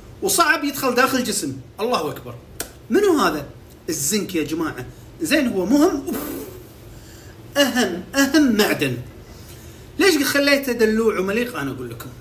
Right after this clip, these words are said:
صار فيك فيروس بكتيريا، بسرعة يستهلك. ليش؟ لأنه هو اللي يقوي الخلايا المناعية.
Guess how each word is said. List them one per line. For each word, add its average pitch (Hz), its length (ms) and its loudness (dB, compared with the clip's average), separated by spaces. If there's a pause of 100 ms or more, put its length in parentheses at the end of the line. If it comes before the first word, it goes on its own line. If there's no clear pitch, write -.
(1300)
صار 247 220 2
فيك 254 260 -2
فيروس 254 220 2
بكتيريا، 277 540 2
بسرعة 254 400 -2
يستهلك. 160 540 -4
ليش؟ 240 260 -2
لأنه 180 200 -6
هو 226 280 -2
اللي 190 100 0
يقوي 269 300 0
الخلايا 170 400 -2
المناعية. 190 580 0